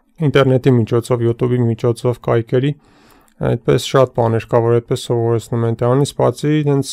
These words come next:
օրինակ, գրականության միջոցով, թեկուզ հենց արվեստագետ,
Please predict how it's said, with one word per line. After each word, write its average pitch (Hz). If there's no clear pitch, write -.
օրինակ, 135
գրականության 120
միջոցով, 120
թեկուզ 131
հենց 143
արվեստագետ, 131